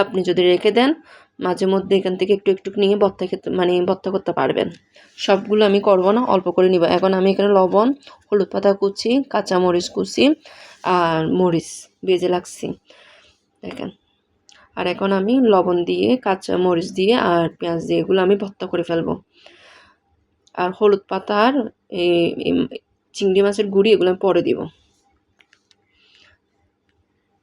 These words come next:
এখন আমি দেখেন মেখে ফেলছি ভালো করে। আমি হাতে মাখি, কিন্তু আমার ভালো লাগে। আমি মানে, কারণ যেটা আমার হাতে মেখা-, মাখা এগুলো আমার পছন্দ। এই যে ব্লেন্ডারে যদি গুঁড়ি করে ফেলে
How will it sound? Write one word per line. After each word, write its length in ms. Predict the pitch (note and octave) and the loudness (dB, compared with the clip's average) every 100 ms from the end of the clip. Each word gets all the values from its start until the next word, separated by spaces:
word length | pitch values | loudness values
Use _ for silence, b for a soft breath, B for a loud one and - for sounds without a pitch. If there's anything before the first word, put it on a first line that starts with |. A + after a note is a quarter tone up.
| _ _ _ _ | _ _ _ _
এখন 180 | F#3+ F#3+ F#3 | -8 -4 -2
আমি 100 | F#3 F#3+ | -2 -2
দেখেন 220 | F#3 A#3 A#3+ | -2 -2 0
মেখে 200 | G3+ F#3 F3+ | -2 -2 -2
ফেলছি 260 | F3+ F3+ - | -4 -2 0
ভালো 160 | F3+ F3+ | 0 0
করে। 160 | F3 - F#3 _ B B B B | -4 -6 -10 _ B B B B
আমি 120 | F#3 G3+ G3+ | -4 -4 0
হাতে 200 | A3 G3 F#3 | 0 0 -2
মাখি, 220 | F3+ A3+ A3+ | -2 -6 -4
কিন্তু 200 | F#3 F#3+ | -4 -2
আমার 140 | F3+ G3 G3 | 0 0 0
ভালো 140 | G3 F#3 | 2 2
লাগে। 180 | F3+ F#3 G3 B B B B - | 2 -4 -10 B B B B -8
আমি 140 | F#3 F#3+ | -2 0
মানে, 180 | G3 G3 F#3+ F#3+ F#3+ - - - _ _ _ _ - | 2 2 2 2 0 -4 -10 -20 _ _ _ _ -4
কারণ 200 | G3+ G#3 | 0 2
যেটা 160 | G3 G3 G#3 | 2 2 2
আমার 160 | G3+ G#3+ | 2 0
হাতে 220 | G#3+ G#3 G3 F#3 | -2 -2 0 0
মেখা-, 280 | F3+ - - G3 | -2 -6 -8 -6
মাখা 220 | F#3+ A3+ A3 | -4 -2 -2
এগুলো 160 | F#3+ F#3+ | 0 0
আমার 100 | F#3+ F3 | 0 -4
পছন্দ। 300 | F3 F3+ F3 F3 - B B B B - | -4 -4 -4 -6 -10 B B B B -10
এই 40 | G3 | -4
যে 80 | G3+ G3+ F#3 | 0 0 0
ব্লেন্ডারে 380 | G3 F#3 F#3 G3+ | 0 2 2 2
যদি 120 | G#3 G#3+ | 0 0
গুঁড়ি 140 | G3+ F3+ | -2 -2
করে 120 | F#3 G3 | 0 0
ফেলে 160 | G3+ | 2